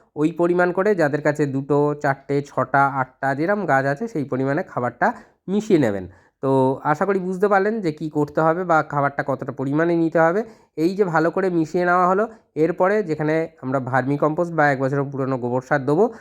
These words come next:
তা দিয়েছি, তার উপরে কিন্তু এই খাবারটা ছড়িয়ে দিতে হবে। এই খাবারটা ছড়িয়ে দেওয়ার পর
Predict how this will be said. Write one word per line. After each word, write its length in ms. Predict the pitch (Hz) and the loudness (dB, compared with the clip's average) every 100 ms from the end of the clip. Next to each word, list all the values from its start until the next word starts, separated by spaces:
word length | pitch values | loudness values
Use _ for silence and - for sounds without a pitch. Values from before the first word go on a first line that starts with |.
| _ - | _ 0
তা 100 | 143 135 | 0 0
দিয়েছি, 360 | 127 135 151 190 262 - _ | 0 0 0 -2 -8 -10 _
তার 200 | 147 165 185 | 0 2 0
উপরে 220 | 170 190 196 | -6 -4 -2
কিন্তু 220 | 214 202 | -2 0
এই 140 | 208 165 | 0 0
খাবারটা 420 | 143 143 143 202 277 - _ - | -2 0 2 2 0 -8 _ -6
ছড়িয়ে 320 | 202 208 175 | -2 2 2
দিতে 180 | 135 107 | 0 -4
হবে। 200 | 101 95 90 _ _ _ _ | -6 -8 -14 _ _ _ _
এই 120 | 143 165 | -2 0
খাবারটা 340 | 190 220 226 | 2 0 0
ছড়িয়ে 300 | 226 220 226 | -2 0 2
দেওয়ার 180 | 226 220 | 2 2
পর 180 | 233 | 2